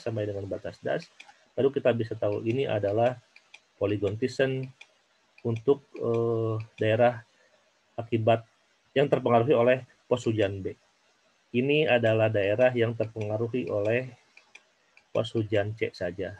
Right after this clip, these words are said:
Dan ini adalah daerah yang terpengaruhi oleh pos hujan A. Jadi masing-masing pos hujan itu mempengaruhi hanya daerah yang sekitarnya saja berdasarkan poligon Thyssen. Gitu ya.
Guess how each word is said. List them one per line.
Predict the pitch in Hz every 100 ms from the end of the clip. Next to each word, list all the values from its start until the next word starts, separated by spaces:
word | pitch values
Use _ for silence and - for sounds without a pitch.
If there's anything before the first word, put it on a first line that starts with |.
| -
Dan | - 92 117
ini | 135 135
adalah | 110 101 101 101 104 107
daerah | 95 104 120 120
yang | 113
terpengaruhi | 110 107 107 104 107 123 98
oleh | 104 104
pos | 107 110
hujan | 98 95 92 92
A. | 90 - _ - _ _ _ _
Jadi | - 127 131
masing-masing | 113 117 104 110 101
pos | 95
hujan | 147 139 127
itu | 113 -
mempengaruhi | 127 113 110 98 107 127
hanya | 113 107 127 107
daerah | 98 113 113
yang | 113
sekitarnya | 110 110 104 98 98 -
saja | 98 92 90 -
berdasarkan | 165 127 110 98 123 135 -
poligon | 95 92 92 120 117 113
Thyssen. | - 95 98 _ _ _ _ _ _ _ _ _ _ _ _ _ _ _ _ _ _ _
Gitu | - 104
ya. | 95